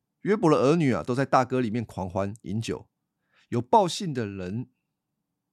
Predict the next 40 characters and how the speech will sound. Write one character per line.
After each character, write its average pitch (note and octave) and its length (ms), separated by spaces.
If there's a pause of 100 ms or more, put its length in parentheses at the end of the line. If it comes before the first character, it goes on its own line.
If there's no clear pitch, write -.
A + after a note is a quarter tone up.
(1000)
来 A2 340 (180)
报 D3+ 180
告 C3+ 280
约 B2+ 220
伯： C#2+ 440 (560)
牛 A#2 240
在 C#3 280
犁 G#2+ 440
田， E2+ 440
驴 G2+ 320
在 A#2+ 200
一 B2+ 100 (180)
边 B2 220
吃 C3 240
草 E2 220
的 E2+ 80
时 - 120
候， G2 220
示 - 240
巴 C3+ 200
人 G2 140
突 - 180
然 F#2+ 180
来 F#2+ 160
袭， - 340 (320)
把 A2 160
牲 D3+ 240
口 - 220
都 A2+ 180
抢 A2+ 320
走 A#2+ 180
了， - 180
杀 - 440
了 C#3 160
你 F#2+ 140
所 A#2 400
有 A#2+ 120
的 F2+ 120
仆 G#2 280
人， F2 200